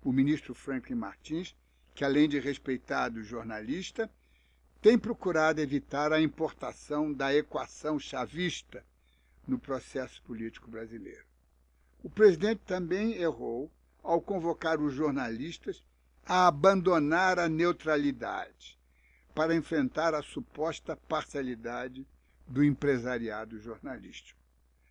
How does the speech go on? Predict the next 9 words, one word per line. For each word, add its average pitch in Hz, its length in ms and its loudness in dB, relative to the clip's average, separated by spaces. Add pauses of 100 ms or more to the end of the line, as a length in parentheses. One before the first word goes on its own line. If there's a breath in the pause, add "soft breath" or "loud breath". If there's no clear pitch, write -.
(280)
A - 140 -10
convocação 202 720 0
talvez 160 400 0
seja 156 300 0
ainda 139 180 2
mais 131 240 -2
grave 131 480 -4 (480)
porque 190 260 -4
sugere 170 1080 -2